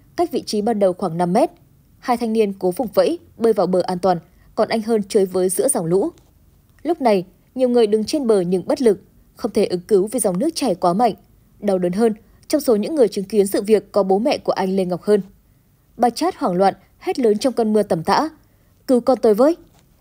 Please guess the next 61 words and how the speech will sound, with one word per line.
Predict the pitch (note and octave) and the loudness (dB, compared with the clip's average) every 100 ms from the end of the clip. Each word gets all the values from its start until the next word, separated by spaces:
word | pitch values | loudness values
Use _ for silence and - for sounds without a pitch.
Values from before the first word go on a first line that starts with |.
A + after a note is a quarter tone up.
| _ G3 | _ -2
Nghe | G3 | -2
tiếng | F3+ F3 | 0 0
vợ | C#4+ C4 | 2 2
và | G#3+ | 0
người | F#3+ F#3+ | -2 0
dân | C4 C4+ | 0 -2
chi | - C4 | -2 0
hô, | B3+ B3+ - _ _ | 2 0 -2 _ _
ông | G3+ | 0
Lê | G3 F#3+ | 2 0
Văn | F3+ | 0
Hế, | F3 F3 A3+ - | -2 -2 -4 -6
năm | A#3 G3+ | -4 -2
mươi | E4+ | -2
mốt | D#4+ | 2
tuổi, | A#3 D#3 _ _ | 2 0 _ _
bố | G#3 G#3 | 0 2
anh | A#3+ | 2
Hơn, | A#3 A#3+ A3 _ _ - | 0 0 -2 _ _ 0
vội | A3 | 0
vã | G#3 A#3 D#4+ | 2 -2 -2
chạy | C4+ | 0
vào | F#3+ F3+ | 0 0
nhà | F#3 E3+ | 0 0
người | F3 | -2
dân | E3+ F#3+ | 0 0
gần | F3+ E3+ | 0 0
đó | F#3 F3 C4+ - | 0 0 -4 -4
tìm | A#3 G3+ | -4 0
dây | C#4+ | 0
thừng | B3+ F3+ | 0 -2
để | F3 | -2
ném | F3 F3 | -2 -2
ra | F#3+ A3+ | -2 -2
cho | G#3+ | -4
con. | G#3 G#3 G3 - _ _ _ | 0 0 0 -12 _ _ _
Nhưng | G3 F#3+ | -4 -2
trong | G3 E3+ | -4 -4
tích | C#4 | -4
tắc, | D4+ E4+ - _ _ | -2 -2 -4 _ _
con | - G3+ | -4 -2
ông | G3+ F3 | -2 -2
đã | F#3 | -4
bị | A3+ G3 | -4 -4
nước | C#4+ C4 | -2 -2
lũ | - - | -4 0
cuốn | F#3+ | -2
trôi. | - G#3+ G3+ _ _ _ _ _ _ _ | 2 2 2 _ _ _ _ _ _ _
Suốt | - G4 | -2 2
buổi | B3+ - | 2 2
chiều | A#3 F#3+ | 0 0
ngày | F#3+ | 0
hai | G#3 | 0
mươi | |
bảy | F#3+ | 0
tháng | E3+ F3 | -2 0
mười, | B3 F#3+ - - - | 2 2 -2 -20 -4
lực | A#3+ A#3 | -2 0
lượng | A3+ - | -2 0
cứu | G3+ | -2
hộ, | A3 B3 | 2 0